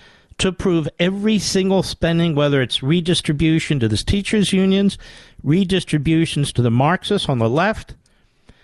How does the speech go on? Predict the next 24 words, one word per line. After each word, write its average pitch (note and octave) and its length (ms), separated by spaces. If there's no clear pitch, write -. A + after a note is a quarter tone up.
the B2+ 100
destruction E3+ 680
of B2+ 60
the B2+ 80
combustion C#3 600
engine, F3 380
the C#3 100
destruction D#3+ 560
of C3+ 100
energy D3 380
independence, F3+ 760
open E3+ 400
borders, F3 520
and D3+ 120
all E3 160
the E3 100
rest. E3 260
That's A#3 240
what's C#3+ 140
being D3+ 260
funded D3+ 380
or B2+ 80
not D3+ 260
funded. B2+ 380